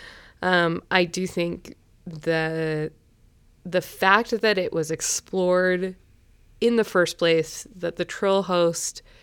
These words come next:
could still be the same person in another gender of a body, and that was presented in the episode, was a big step.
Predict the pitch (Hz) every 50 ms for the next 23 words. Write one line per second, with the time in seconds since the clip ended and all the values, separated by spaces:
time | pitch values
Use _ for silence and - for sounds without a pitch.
0 | - - _ - _ _ _ _ _ - - 196 170 160 - - - - 185 196
1 | 185 202 202 185 190 180 - - - - 180 175 175 175 185 180 - - 175 165
2 | 160 - - 156 151 151 151 151 - - _ _ _ _ _ _ _ _ - -
3 | 175 180 196 226 220 208 208 196 196 190 196 196 190 185 - 165 165 165 165 156
4 | 156 151 151 147 147 147 156 175 - _ _ _ _ _ _ _ _ _ - 170
5 | 160 170 160 156 185 208 226 226 214 185 156 147 147 143 143 143 170 - - _
6 | - 170 160 165 165 170 165 175 156 143 160 151 - - 165 147 156 147 143 147
7 | 147 143 143 143 139 135 139 117 127 - 147 139 - - - - - - 143 -
8 | - _ _ _ _ _ _ _ _ _ _ - 151 143 143 135 - 139 - -
9 | - - - -